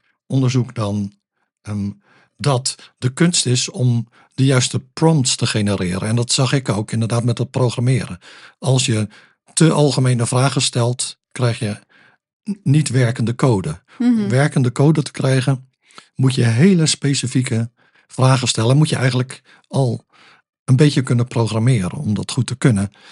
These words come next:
Speaker 1: En dat geldt dus, denk ik, ook om goede inhoud te produceren. Dus dit is even, staat even los van misschien dit hele, deze hele conversatie. Maar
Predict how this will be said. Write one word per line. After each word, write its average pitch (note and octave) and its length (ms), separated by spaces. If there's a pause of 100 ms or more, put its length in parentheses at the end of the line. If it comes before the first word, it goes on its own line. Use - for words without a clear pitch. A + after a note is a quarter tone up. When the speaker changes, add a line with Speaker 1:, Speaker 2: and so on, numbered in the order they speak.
(120)
Speaker 1:
En B2+ 100
dat C3+ 160
geldt C3 280
dus, - 200
denk B2 180
ik, B2+ 140
ook B2 200
om F3 120
goede A2 280
inhoud A2 560 (260)
te A#2+ 120
produceren. A2+ 680
Dus B2 360 (480)
dit A2+ 180
is - 80
even, A#2 320
staat A#2+ 180
even A2+ 240
los A#2+ 220
van G#2 220
misschien G#2 460 (320)
dit B2 180
hele, A2 500 (960)
deze C3 260
hele A#2 160
conversatie. A2+ 640
Maar A2+ 380